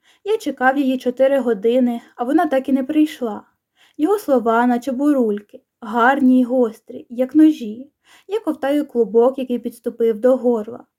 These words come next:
Невже він справді прийшов на зустріч, навіть після того, як я торік йому сказала, що мене не буде?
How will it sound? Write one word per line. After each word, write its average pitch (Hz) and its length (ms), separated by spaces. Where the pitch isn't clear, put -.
Невже 254 280
він 277 180
справді 240 500
прийшов 233 400
на 247 120
зустріч, 262 720
навіть 349 220
після 262 280
того, 254 340
як 233 220
я 262 80
торік 240 420
йому 233 200
сказала, 226 600
що 247 180
мене 240 200
не 262 140
буде? 247 420